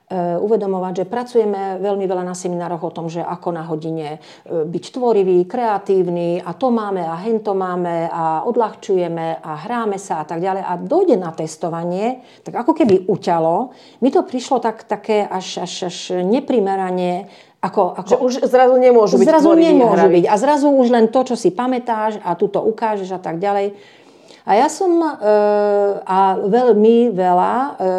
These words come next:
Speaker 1: častokrát je samozrejme tento, e, tento proces testovania a kontrolných úloh a tak ďalej sprevádzaný tou negatívnou emóciou, ktorá je, e,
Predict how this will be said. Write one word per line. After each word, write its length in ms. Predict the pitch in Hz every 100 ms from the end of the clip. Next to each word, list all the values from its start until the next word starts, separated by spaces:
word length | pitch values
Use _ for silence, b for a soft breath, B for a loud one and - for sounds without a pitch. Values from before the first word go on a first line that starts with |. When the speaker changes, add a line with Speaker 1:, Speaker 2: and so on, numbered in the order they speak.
| 180
Speaker 1:
častokrát 560 | 202 196 220 196 196 190
je 160 | 196
samozrejme 560 | 190 185 180 180 180 180
tento, 240 | 180 170
e, 180 | 160 160 139 147 - - - -
tento 560 | 175 156 143 151 165
proces 320 | - 185 180 -
testovania 640 | 185 190 220 202 190 190 156
a 140 | 151 151 151
kontrolných 560 | 180 185 185 175 151
úloh 240 | 160 190 175
a 60 | -
tak 80 |
ďalej 320 | 156 190 190 190 B B
sprevádzaný 720 | - 220 226 196 190 190 196
tou 160 | 190 170
negatívnou 560 | 196 196 196 165 170
emóciou, 560 | 175 185 185 180 175 170
ktorá 400 | - 175 170 160
je, 200 | 165
e, 60 | 160